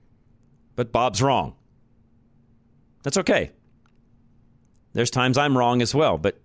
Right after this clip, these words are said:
I'm not in this case. Now, this poll also says, and this is why I don't think the poll is wrong, the poll also showed that fifty-four percent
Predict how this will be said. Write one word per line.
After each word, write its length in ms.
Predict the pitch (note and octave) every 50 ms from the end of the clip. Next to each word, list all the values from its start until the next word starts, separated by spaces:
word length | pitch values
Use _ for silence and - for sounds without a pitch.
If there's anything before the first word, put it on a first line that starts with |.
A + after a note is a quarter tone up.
| _ _
I'm 160 | G#2+ G#2+ A2
not 240 | A#2+ C3 B2+ A#2 G#2
in 100 | F#2+ F2+
this 160 | F2+ E2+ -
case. 400 | - - - - - - - - - _ _ _ _ _ _ _ _ _ _ _ _ _ _ _ _ _ _
Now, 300 | E3+ G3 F#3 A#2+ D2 - - _ _ _ _ _ _ _ _ _ _ _ _ _ _ _ -
this 200 | - G3 G3+ G3
poll 280 | - - D#3+ C#3 C3 B2+
also 540 | C3+ F3 G#3+ G#3+ - - G#2+ A2 C#3 C#3+ - _ _ _ _ _ _ _ _ _ _ _ _ _ _ _ _ _ _
says, 460 | - - A#2+ A2 A2+ C#3+ F3 E3+ -
and 80 | A2+ A2+
this 140 | A2 -
is 120 | B2+ A2 G#2+
why 200 | A2 A2 A2+ G#2+
I 80 | G#2+
don't 160 | A2 A#2+ A2+ -
think 160 | A#2+ A2 -
the 40 | A2
poll 280 | - B2 B2 A#2 A2
is 120 | G#2 G2 B2+
wrong, 360 | D#3+ F#3+ F#3 D3+ E3 F3 - - _ _ _ _ _ _ _ _ _ _ _ _ _ _ _ _ _ _ _
the 60 | A#2
poll 200 | - - D#3 D3 D#3
also 300 | F#3 G#3+ G#3 - E3+ C#3+
showed 240 | - D#3 C#3+ C3+ A#2+
that 120 | C3+ A2+
fifty-four 680 | - - D3+ C#3 - C3+ B2 - - G#3 C4 C#4 C4 C4+
percent 640 | - F3 D3+ - - - A#2+ A2+ B2+ - - -